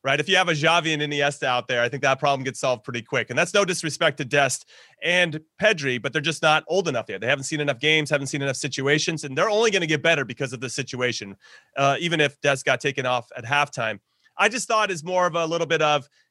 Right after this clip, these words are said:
can we, can we not allow Luka Modric and Toni Kroos to be these deep line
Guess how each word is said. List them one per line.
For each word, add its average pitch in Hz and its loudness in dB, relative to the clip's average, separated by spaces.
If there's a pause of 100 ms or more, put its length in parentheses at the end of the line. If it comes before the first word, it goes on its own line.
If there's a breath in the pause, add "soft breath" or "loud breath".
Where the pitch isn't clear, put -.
(100)
can 180 0
we, 175 2
can 185 -8
we 180 -2
not 175 4
allow 165 4
Luka 156 -6
Modric 147 0
and 139 0
Toni 147 -2
Kroos 147 -4
to 139 -6
be 135 -2
these 131 -2
deep 147 -2
line 143 2